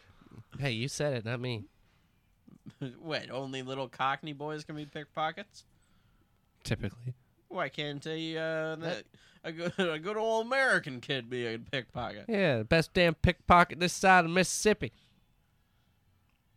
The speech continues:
Speaker 1: Do you know what side of Mississippi we are right now?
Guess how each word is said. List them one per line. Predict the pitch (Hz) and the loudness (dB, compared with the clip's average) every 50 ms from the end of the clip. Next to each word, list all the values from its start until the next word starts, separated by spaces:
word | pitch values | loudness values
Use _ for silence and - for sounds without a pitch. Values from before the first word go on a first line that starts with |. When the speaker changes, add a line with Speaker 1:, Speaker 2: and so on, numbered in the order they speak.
| _ _ _ _ _ _ _ _ _ _ _ _ _ _ _ _ _ _ _ _ _ _ _ _ _ _ _ _ _ | _ _ _ _ _ _ _ _ _ _ _ _ _ _ _ _ _ _ _ _ _ _ _ _ _ _ _ _ _
Speaker 1:
Do | - 143 | -4 -2
you | 156 | 0
know | 165 | 2
what | 165 156 - | 0 0 0
side | - 160 156 156 | 0 0 2 2
of | 151 | 2
Mississippi | 156 156 - - - 151 160 156 - 165 160 | 2 2 2 2 2 2 0 0 0 0 -2
we | 165 165 165 | 0 0 0
are | 160 160 | 0 0
right | 165 165 175 | -2 -2 -4
now? | 170 175 175 180 | -4 -4 -6 -6